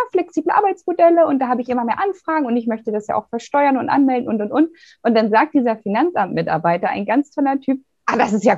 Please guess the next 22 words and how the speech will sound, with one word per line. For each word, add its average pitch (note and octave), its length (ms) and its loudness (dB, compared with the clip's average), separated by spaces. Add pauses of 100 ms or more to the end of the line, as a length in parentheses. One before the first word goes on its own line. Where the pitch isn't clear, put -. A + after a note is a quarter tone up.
(100)
cool. G3+ 240 4 (160)
Ich - 160 -6
habe - 120 -6
mich G#3+ 160 -4
so C#4 140 4
lange E4 260 4
eingesetzt, B3+ 480 0
dass G3+ 200 -10
ich G#3 120 -8
hier - 180 0
endlich - 280 0
in A3+ 140 -2
Teilzeit E4 480 0
arbeiten D3+ 340 0
kann. B3+ 220 -4 (200)
Ich - 80 -14
habe G#3 160 0
jetzt - 160 0
meine F#3 240 4
achtzig - 380 -8
Prozent C#4 460 -2
Stelle.“ D3 420 2